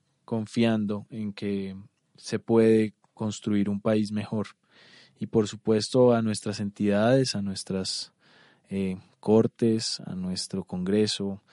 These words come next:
a, a nuestro presidente, a todas las personas que hacen parte del Estado, eh, no olvidar que tenemos que dar nuestro mejor esfuerzo, que la construcción de paz es algo que se construye día a día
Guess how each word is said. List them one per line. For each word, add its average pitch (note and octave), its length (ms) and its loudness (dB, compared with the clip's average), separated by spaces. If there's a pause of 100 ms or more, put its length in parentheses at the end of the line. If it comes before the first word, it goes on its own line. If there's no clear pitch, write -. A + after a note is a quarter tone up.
(340)
a, F#2+ 320 -10 (240)
a G2 100 -12
nuestro F#2+ 260 -8
presidente, G2 720 -2 (120)
a G2 400 -6 (400)
todas C3 280 8
las C#3 140 0
personas A2 520 -2
que - 120 -4
hacen G#2+ 240 -4
parte A2 360 -2
del G#2+ 100 0
Estado, G#2+ 420 -4 (600)
eh, F#2+ 280 -8 (460)
no G#2+ 160 0
olvidar C#3+ 460 8
que G#2 200 -4 (240)
tenemos G#2 360 -4
que - 80 2
dar A2+ 140 4
nuestro A2 260 -2
mejor A2 260 0
esfuerzo, - 460 -4 (640)
que G2+ 460 2
la G2+ 100 2
construcción A2 500 -2
de A#2 100 4
paz C#3 420 4
es G#2 200 -4
algo A2+ 220 -2
que A#2 320 0
se G#2 180 -6
construye A2+ 520 0
día C3+ 320 8
a - 20 2
día A2 320 0